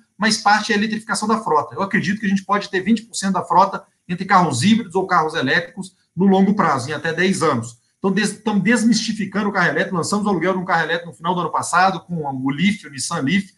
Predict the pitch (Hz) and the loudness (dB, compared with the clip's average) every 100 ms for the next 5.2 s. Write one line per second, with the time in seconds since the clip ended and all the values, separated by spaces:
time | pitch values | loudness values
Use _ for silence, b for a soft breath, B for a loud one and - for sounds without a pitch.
0 | _ - 139 175 180 190 - 190 135 185 | _ -14 -6 0 2 2 4 4 4 -2
1 | 175 - 156 131 156 170 - _ - 214 | -2 -2 0 2 2 0 -8 _ -4 0
2 | 226 190 196 208 180 190 185 - 147 - | 2 2 0 2 4 4 2 -2 -6 0
3 | 175 185 - - 190 180 196 - 170 190 | 2 2 -2 -2 0 2 0 -2 0 2
4 | 220 208 185 - 165 165 - 151 - 214 | 2 0 -6 -6 -6 -8 -6 -8 0 4
5 | 226 127 | 4 2